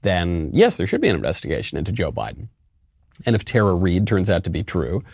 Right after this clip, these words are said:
forget about even believe all women, just if the allegation is, is supported, which it is way more supported than anything anyone ever said about Brett Kavanaugh,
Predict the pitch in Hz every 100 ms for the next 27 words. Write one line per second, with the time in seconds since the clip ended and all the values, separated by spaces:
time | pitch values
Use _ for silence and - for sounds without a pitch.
0 | - - 190 262 190 135 117 95 107 120
1 | 107 92 196 - - 90 - 123 113 -
2 | - _ _ - 101 95 101 101 104 95
3 | 90 - _ _ _ _ 95 90 - 107
4 | 185 - - 104 101 - 120 127 156 104
5 | 110 240 170 113 95 113 98 87 92 143
6 | 170 98 92 101 101 92 92 - 95 85
7 | 82 - 113 - - 127 165 58 58